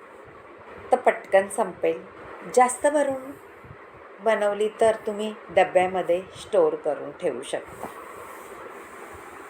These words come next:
आता सगळी आता मिरची आपल्याला भरून घ्यायची आहे आणि पुढे काय करायचं आहे, लोखंडाचं पॅन घेतलेलं आहे. मैत्रिणींनो, जास्तीत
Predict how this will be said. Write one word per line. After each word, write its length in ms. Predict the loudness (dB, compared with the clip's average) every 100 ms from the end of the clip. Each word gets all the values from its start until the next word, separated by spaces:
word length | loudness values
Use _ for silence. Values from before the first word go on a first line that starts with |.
| -18 -14 -14 -14 -16 -16 -18 -16 -16 -16 -16 0
आता 220 | 2 4
सगळी 500 | 2 2 0 0 2
आता 240 | 2 2 -2
मिरची 380 | -2 -6 -2 -2
आपल्याला 400 | -2 2 2 2
भरून 360 | 0 -2 -4
घ्यायची 460 | -4 -2 -2 -4 -4
आहे 240 | -4 -6 -12 -14 -16 -4 0
आणि 180 | 0
पुढे 320 | 0 2 4 4
काय 220 | 4 2
करायचं 540 | 2 0 0 -2 -4
आहे, 240 | -4 -4 -6 -10 -18 -18 -18 -16 -14 2
लोखंडाचं 640 | 4 4 -2 0 0 0
पॅन 360 | 2 0 0 -4
घेतलेलं 540 | -8 -8 -6 -6 -4
आहे. 260 | -8 -10 -18 -18 -16 -16 -16 -16 -16 -16 -16 -16 -16 -16 -16 0
मैत्रिणींनो, 540 | 4 4 2 -6 -4 -2 2
जास्तीत 400 | 2 0 -4